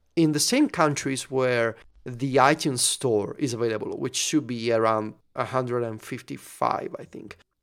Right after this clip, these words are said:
maybe more? Or is it gonna be, again, like iTunes Radio, a separate rollout, a separate, you know, uh,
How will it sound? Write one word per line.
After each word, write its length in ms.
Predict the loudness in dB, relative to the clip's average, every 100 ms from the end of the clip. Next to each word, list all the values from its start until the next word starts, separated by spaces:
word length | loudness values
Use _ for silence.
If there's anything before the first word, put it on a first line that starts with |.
| _ _
maybe 240 | 2 2 0
more? 320 | -2 -6 -10 _ _ _ _ _ _ _ 2
Or 320 | 8 8 8
is 180 | 6 4
it 120 | 8
gonna 240 | 10 10
be, 340 | 6 4 4 4
again, 300 | 6 6 6
like 140 | 4
iTunes 500 | 6 6 4 -2 -2
Radio, 460 | 0 0 0 0 0
a 80 | -2
separate 540 | 0 4 4 4 -2 0
rollout, 540 | 2 4 4 2 -2
a 60 | -6
separate, 580 | -2 0 0 0 -2 -2
you 80 | -2
know, 240 | 0 -2 -4 _ _ _
uh, 380 | -6 -4 -4